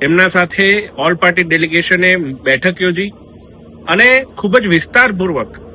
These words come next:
કયા પ્રકારે પાકિસ્તાન દ્વારા આતંકવાદને પ્રોત્સાહન આપવામાં આવે છે, વિશ્વ જ્યારે પાકિસ્તાનને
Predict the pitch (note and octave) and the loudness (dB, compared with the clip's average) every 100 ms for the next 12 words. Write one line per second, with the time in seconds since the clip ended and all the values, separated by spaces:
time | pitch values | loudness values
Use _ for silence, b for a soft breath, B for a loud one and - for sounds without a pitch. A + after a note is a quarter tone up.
0 | - - - - E3 G#3+ A3+ F#3+ F3+ F#3+ | -20 -20 -20 -2 2 4 2 0 0 2
1 | G3 G#3+ G#3 E3 D3+ E3+ G#3+ G3 F#3 F3 | 2 0 0 -2 0 -2 0 -2 0 0
2 | F3 F#3+ G3 - - - - - - - | 2 2 0 -6 -18 -20 -20 -20 -20 -20
3 | - C#3 D3 G3+ G3+ G3+ G#3 G3 G#3+ A3 | -6 -4 -2 -4 0 2 2 0 2 4
4 | A3+ A3+ A#3+ - - - - - E3 E3+ | 2 -2 -12 -20 -20 -20 -20 -8 -2 -2
5 | - G#3+ A#3+ G#3 - G3 F#3 D#3+ E3 - | 0 0 2 2 2 0 2 2 2 0
6 | A2 F#2 - - - - - C3 G#3+ - | -6 -10 -20 -20 -20 -20 -14 0 0 2
7 | B3 G3 A2+ - - - E3 G3+ F#3 D#3+ | 0 2 0 -10 -20 -2 0 2 0 -2
8 | G#3+ G3 A3 G#3+ A3 A3+ A#3 | -2 -4 0 0 0 -2 -2